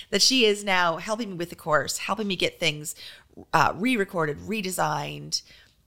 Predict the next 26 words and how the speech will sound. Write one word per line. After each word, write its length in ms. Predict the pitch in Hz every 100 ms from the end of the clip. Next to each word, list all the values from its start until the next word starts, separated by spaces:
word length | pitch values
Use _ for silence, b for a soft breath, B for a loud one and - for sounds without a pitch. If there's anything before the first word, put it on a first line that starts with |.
| -
making 320 | 202 214 233
it 60 | 208
look 180 | 180 -
up 140 | 170
to 100 | -
date, 480 | 175 180 170 160 - -
um, 340 | 160 139 - - -
and 460 | 254 302 330 311 b b b
making 260 | 240 277 349
sure 160 | - 302
that 120 | 285
it's 120 | 240
really 360 | 208 247 254 247
clear, 340 | - 254 190
that 140 | 165
it's 120 | 170 175
really 420 | 170 214 214 220
easy 320 | - 190 180
to 100 | 180
understand. 680 | 143 156 - 247 107 - - - _ _ _ _ _ _ _ _ - -
And 240 | 185 160
part 260 | - 254 330
of 80 |
us 140 | 202 202
working 260 | 240 294
together, 480 | 302 190 151 151 240